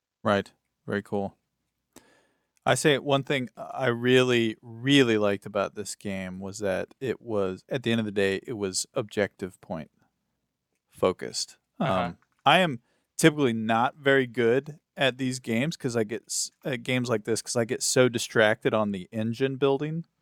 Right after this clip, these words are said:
Speaker 1: um, that I, I
Speaker 2: So you
Speaker 1: miss
Speaker 2: gotta terraform Mars.
Speaker 1: Yeah, you gotta sort of terraforming Mars, not just building a card deck next to your player board.
Speaker 2: <laughs>
Speaker 1: Um, I get so distracted by all the fun mechanics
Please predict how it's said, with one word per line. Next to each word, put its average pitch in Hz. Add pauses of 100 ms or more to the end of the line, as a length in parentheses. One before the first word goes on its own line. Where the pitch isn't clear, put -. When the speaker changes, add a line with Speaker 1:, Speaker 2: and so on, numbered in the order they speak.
(720)
Speaker 1:
um, 110
that 117
I, 110
I 120
Speaker 2:
So 180
you 156
Speaker 1:
miss 127
Speaker 2:
gotta 185
terraform 180 (240)
Mars. 165
Speaker 1:
Yeah, 117
you 101
gotta 107
sort 113
of -
terraforming 110
Mars, 90
not 107
just 110 (260)
building 107
a 87
card 107
deck -
next -
to 101
your 87 (100)
player 95
board. -
Speaker 2:
<laughs> -
Speaker 1:
Um, 113 (320)
I 156
get 175
so 180
distracted 147
by 113
all 120
the 107
fun 127
mechanics -